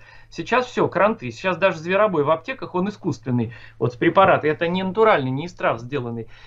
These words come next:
А они будут зажимать гайки и дальше. Поэтому некоторые люди сейчас, даже компании, выпускающие бады, у них есть вторая сертификация, чтобы их можно было продавать. То есть так вот, пока есть возможность, а вот такие лазейки,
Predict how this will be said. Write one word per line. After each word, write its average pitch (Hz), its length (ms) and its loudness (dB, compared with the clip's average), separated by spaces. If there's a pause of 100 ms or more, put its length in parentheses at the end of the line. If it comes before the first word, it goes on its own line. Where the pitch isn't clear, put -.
(220)
А 175 440 4
они 180 160 -2
будут 269 280 -8
зажимать 196 400 -6
гайки 196 320 -2
и - 20 -6
дальше. 170 280 -2
Поэтому 190 240 -6
некоторые 214 400 -6
люди 220 260 -2
сейчас, 208 380 0
даже 180 460 2
компании, 208 480 2
выпускающие 147 800 -6 (500)
бады, 143 460 2 (320)
у 170 100 -6
них 254 180 -4
есть 220 300 -8
вторая 202 340 4
сертификация, 196 800 -6
чтобы 175 240 -8
их 175 60 -12
можно 175 320 -2
было 190 200 0
продавать. 185 500 2
То - 60 -14
есть 131 120 -12
так 151 180 -2
вот, 135 140 -10 (280)
пока 180 240 2
есть 151 200 -2
возможность, 185 880 -4
а 147 200 2
вот 143 180 -2 (380)
такие 165 220 -4
лазейки, 180 540 0